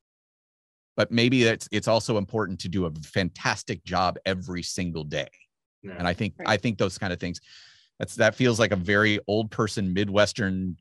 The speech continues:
Speaker 1: my grandpa would be very happy right now.
Speaker 3: <laughs>
Speaker 2: But it has to be sustainable, like you said. You
Speaker 1: Correct.
Speaker 2: can get the quick fix on, on TikTok or whatever.
Speaker 1: Yes.
Speaker 3: Mm-hmm.
Speaker 2: Uh, you, you have to be able to live with it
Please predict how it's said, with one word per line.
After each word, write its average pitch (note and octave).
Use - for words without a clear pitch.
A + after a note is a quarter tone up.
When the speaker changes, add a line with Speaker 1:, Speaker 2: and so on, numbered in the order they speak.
Speaker 1:
my F#2+
grandpa G2
would F#2
be E2
very E2+
happy -
right C#2+
now. B3
Speaker 3:
<laughs> D#4
Speaker 2:
But E3
it D3+
has E3
to E3
be D#3
sustainable, C3
like A2
you G#2+
said. A2+
You F#3
Speaker 1:
Correct. G3+
Speaker 2:
can D3
get D3+
the C3+
quick C#3+
fix A#2
on, A#2
on A#2
TikTok A#2
or G#2+
whatever. G#2
Speaker 1:
Yes. -
Speaker 3:
Mm-hmm. F#3
Speaker 2:
Uh, A#3
you, C3
you A#2
have C3+
to B2+
be B2
able B2
to G#2+
live B2
with A#2
it G#2